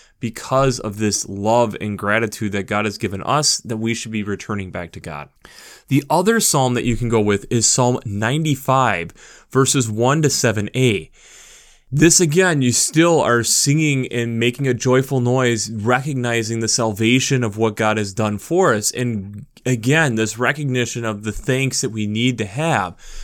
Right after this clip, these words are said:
But it goes in a little bit more depth here in the aspect that this is a God who is above everything else,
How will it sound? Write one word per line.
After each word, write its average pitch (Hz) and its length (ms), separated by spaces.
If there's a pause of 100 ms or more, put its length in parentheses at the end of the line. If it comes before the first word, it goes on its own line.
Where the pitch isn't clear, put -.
(120)
But 135 100
it 147 60
goes 170 240
in 180 60
a 165 100
little 160 220
bit 147 160
more 127 200
depth 135 460
here 113 400 (240)
in 123 140
the 123 180
aspect 131 600
that 113 300 (320)
this 160 360
is 170 120
a 170 80
God 120 380
who 131 220
is 120 100
above 117 460
everything 113 500
else, 90 340